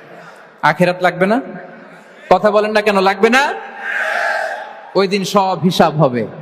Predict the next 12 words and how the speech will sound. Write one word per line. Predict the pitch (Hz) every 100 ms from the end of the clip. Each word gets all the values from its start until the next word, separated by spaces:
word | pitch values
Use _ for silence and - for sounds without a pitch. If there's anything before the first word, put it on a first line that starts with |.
| - -
ঠিক | 180
কি | 240
না? | 240 160 - - - - - - - - - - -
প্রিয় | 220
ভাইরা, | 208 214 208 165 123 - - - - - - _ _ _ _ _
কোরআন | 247 277 302
আমাদেরকে | 277 262 240 220 214
এই | 208 208
গাইডেন্স | 190 190 202 170
দিয়েছে, | 156 151 180
আমাদের | 175 190
জানিয়েছে | 175 190 196 180 180 113 - -